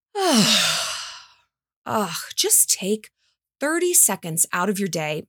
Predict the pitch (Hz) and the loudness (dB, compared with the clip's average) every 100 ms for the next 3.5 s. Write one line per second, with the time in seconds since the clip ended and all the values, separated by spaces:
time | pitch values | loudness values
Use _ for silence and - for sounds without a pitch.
0 | - 302 392 349 269 226 185 185 170 151 | -6 -2 -2 -2 -2 -2 -4 -4 -6 -6
1 | 160 277 - - - _ _ - - - | -4 -4 -4 -12 -20 _ _ -20 -12 -4
2 | 285 381 440 - - _ _ _ 170 208 | 0 4 4 4 0 _ _ _ -8 -4
3 | 196 240 196 - | -2 0 0 -4